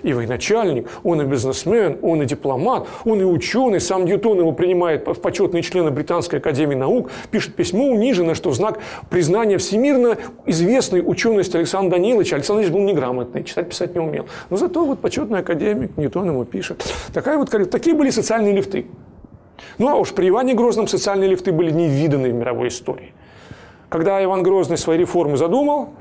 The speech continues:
то понял, что, ну, с этой Боярской думой он даже не смог им бы объяснить бы вообще, в чем дело.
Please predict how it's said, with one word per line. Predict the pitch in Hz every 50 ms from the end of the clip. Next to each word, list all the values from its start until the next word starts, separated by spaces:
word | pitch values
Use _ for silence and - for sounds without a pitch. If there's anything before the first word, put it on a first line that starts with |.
| - - - - - - -
то | - 170 170 175 175 170 170 - - - - - - -
понял, | 214 208 180 165
что, | - - 185
ну, | 170
с | 160 -
этой | 220 - 214
Боярской | 170 185 208 214 143 - 208
думой | 185 240 208
он | 190 180
даже | 190 156 180
не | 196 -
смог | - 202 220 - -
им | 180
бы | 170 180 180
объяснить | 175 175 190 156 151 185 190 - - 220 220 170
бы | 143 135
вообще, | 135 - - -
в | - -
чем | - - 143 139
дело. | 123 117 143 - - - -